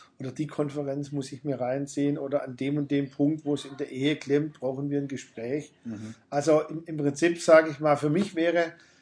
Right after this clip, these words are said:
Speaker 1: nochmal diese Selbstmanagement, ja, auch die
Speaker 2: Mhm.
Speaker 1: Frucht des Geistes, sich selber zu leiten.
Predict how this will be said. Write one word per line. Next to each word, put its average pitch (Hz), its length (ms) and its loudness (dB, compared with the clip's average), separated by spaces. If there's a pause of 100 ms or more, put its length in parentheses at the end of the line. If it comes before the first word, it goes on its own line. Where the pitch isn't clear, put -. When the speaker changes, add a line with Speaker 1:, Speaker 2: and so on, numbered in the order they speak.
(160)
Speaker 1:
nochmal 151 340 2
diese 147 500 0
Selbstmanagement, 180 1600 -2
ja, 151 260 -2
auch 147 160 -2
die 151 100 -2
Speaker 2:
Mhm. 120 40 -4
Speaker 1:
Frucht 175 340 -8
des 143 140 -10
Geistes, 160 640 0
sich 156 180 -6
selber 165 340 2
zu 165 140 -2
leiten. 151 440 4